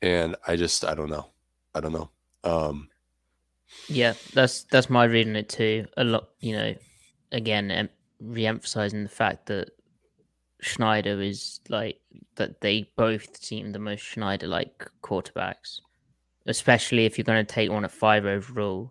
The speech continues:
Speaker 2: Like, if we were talking about these guys as third rounders, then maybe it's slightly different, but
Speaker 1: It, it's fun to think now, the time might have changed,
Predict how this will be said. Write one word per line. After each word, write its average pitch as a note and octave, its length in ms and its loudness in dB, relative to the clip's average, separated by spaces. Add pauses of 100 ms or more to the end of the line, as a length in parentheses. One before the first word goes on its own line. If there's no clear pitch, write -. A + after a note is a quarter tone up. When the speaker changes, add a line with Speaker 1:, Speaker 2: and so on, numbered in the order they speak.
(120)
Speaker 2:
Like, A2 140 4
if A2 120 -4
we B2 60 6
were A#2 60 6
talking A#2+ 220 2
about A2 220 4
these A2+ 180 -4
guys G#2 300 0
as G#2 240 -6 (300)
third G#2+ 200 0
rounders, G#2+ 520 0
then G#2+ 360 -8
maybe G#2 260 -4
it's - 140 -6
slightly F#2+ 260 -2
different, - 520 -8
but G2 300 -6 (260)
Speaker 1:
It, A#2+ 160 8
it's A#2+ 160 4
fun B2 180 8
to C3 80 6
think A#2+ 260 4
now, G#2 340 8
the G#2 120 -12
time A2+ 220 8
might G#2 160 8
have D#2+ 100 0
changed, - 540 -4